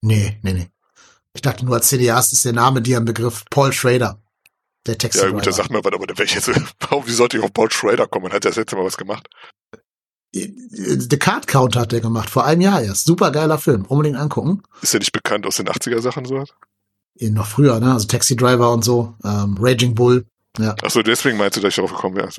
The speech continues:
Speaker 2: Ja, nee.
Speaker 1: Ja, ich dachte einfach nur als alter Cineast jetzt das am Schirm gehabt.
Speaker 2: So cineastisch bin ich auch nicht, muss ich zugeben, fand ich.
Speaker 1: Ja, ist ja auch
Speaker 2: Also,
Speaker 1: egal.
Speaker 2: ja.
Speaker 1: Äh, naja, auf jeden Fall, ich lehne aus dem Fenster und sag, keiner von uns beiden oder von uns dreien wird eine dieser vier Serien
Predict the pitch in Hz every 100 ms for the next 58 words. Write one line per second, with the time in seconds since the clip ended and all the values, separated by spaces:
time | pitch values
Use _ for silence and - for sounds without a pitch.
0 | - 87 90 87 113 127 - 127 117 107
1 | 110 110 104 104 - 107 107 101 113 107
2 | 110 - 107 107 107 101 113 110 104 131
3 | 156 - 160 143 135 - - 143 170 170
4 | - 127 - 120 - 120 107 95 - -
5 | 80 104 95 - - - - 113 101 98
6 | - - - 135 123 117 - - - -
7 | - _ _ - 147 117 110 147 131 135
8 | 127 - - - - 127 - - _ -
9 | 139 170 185 151 143 170 185 156 143 139
10 | - 151 147 143 127 - 131 127 131 120
11 | 110 120 110 123 127 147 151 139 123 123
12 | 117 123 120 117 113 120 107 110 107 104